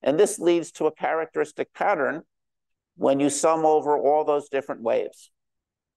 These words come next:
And that means when I go and I take the, the data that we got, those maps you saw,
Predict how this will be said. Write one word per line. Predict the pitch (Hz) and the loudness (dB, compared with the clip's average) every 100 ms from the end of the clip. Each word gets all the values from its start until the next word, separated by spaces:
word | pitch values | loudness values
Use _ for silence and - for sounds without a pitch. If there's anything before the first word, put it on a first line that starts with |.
| _ _ _ _ _ - | _ _ _ _ _ -4
And | 143 | 0
that | 175 202 185 | 0 -2 -2
means | 175 180 151 | 0 0 -2
when | 151 156 | -2 0
I | 151 | 0
go | 143 185 202 202 | 0 2 4 2
and | 170 151 | 0 -4
I | |
take | 143 - 185 190 | -8 -6 -6 -4
the, | 160 156 151 | -4 -4 -4
the | 139 | -8
data | 135 180 233 170 | -2 -2 0 -2
that | 117 107 | -2 -6
we | 95 | -6
got, | 95 98 117 - | -2 -2 -2 -2
those | 113 131 | -4 -2
maps | 127 147 - 120 | -4 -4 -6 -12
you | |
saw, | 98 131 120 | -10 -4 -4